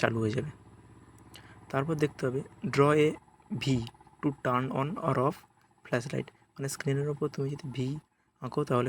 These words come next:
ফ্ল্যাশ লাইটটা জ্বলবে, আবার যদি ভি আঁকো তাহলে ফ্ল্যাশ লাইটটা বন্ধ হয়ে যাবে। তারপর আছে মিউজিক কন্ট্রোল, তোমার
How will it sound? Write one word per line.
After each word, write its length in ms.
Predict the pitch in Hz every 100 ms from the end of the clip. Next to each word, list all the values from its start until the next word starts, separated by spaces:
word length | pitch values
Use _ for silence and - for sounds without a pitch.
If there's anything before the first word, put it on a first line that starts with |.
| -
ফ্ল্যাশ 160 | 127 120
লাইটটা 180 | 127 131
জ্বলবে, 220 | 139 127 143 -
আবার 160 | 135 147
যদি 120 | 160 165
ভি 60 | 135 123
আঁকো 140 | 113 147
তাহলে 180 | 139 147 -
ফ্ল্যাশ 180 | 127 135
লাইটটা 220 | 127 - 170
বন্ধ 140 | 127 113
হয়ে 100 | 107 117
যাবে। 140 | 143 - _ _ _ _ _ _ -
তারপর 240 | 139 143 170
আছে 120 | 151 135
মিউজিক 240 | 131 127 -
কন্ট্রোল, 280 | 127 127 120 - - - - -
তোমার 160 | 143